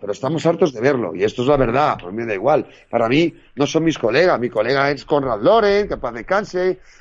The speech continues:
mi colega es, pues, em, pues, eh, José R C, que de lo, que de los caballos, que es un máster, que es el encantador de caballos, pues gente que hace estudio de campo.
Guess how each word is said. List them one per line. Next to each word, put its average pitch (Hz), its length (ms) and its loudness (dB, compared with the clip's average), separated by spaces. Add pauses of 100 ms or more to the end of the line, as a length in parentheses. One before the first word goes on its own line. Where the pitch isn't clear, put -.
mi 117 120 -10
colega 151 520 0
es, - 240 -2 (280)
pues, 135 280 -6
em, 131 500 -6 (380)
pues, 127 260 -6
eh, 139 300 -8 (100)
José 147 380 0
R 135 160 2
C, 151 320 4
que 139 100 0
de 131 120 -2
lo, 131 120 -2
que 139 100 -2
de 131 300 -6
los 127 140 -2
caballos, 139 420 2
que 143 60 -2
es 127 120 -6
un 135 120 -4
máster, 131 440 0 (240)
que - 60 -4
es 135 120 -2
el 131 80 0
encantador 123 440 0
de 127 80 2
caballos, 190 680 4 (300)
pues - 200 -6
gente 165 400 0
que 175 100 0
hace 165 200 0
estudio 170 300 -4
de 139 100 -2
campo. 120 380 -2